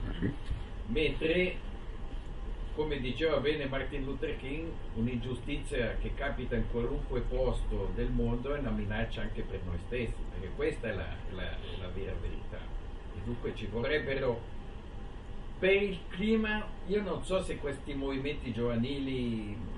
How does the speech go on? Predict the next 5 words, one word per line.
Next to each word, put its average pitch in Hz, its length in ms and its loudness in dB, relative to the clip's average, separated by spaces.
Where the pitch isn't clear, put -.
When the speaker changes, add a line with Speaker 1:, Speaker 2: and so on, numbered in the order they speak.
Speaker 2:
sono 120 220 6
veramente 117 720 2
autentici, 117 840 0
forti, 113 540 0
eccetera. - 440 -2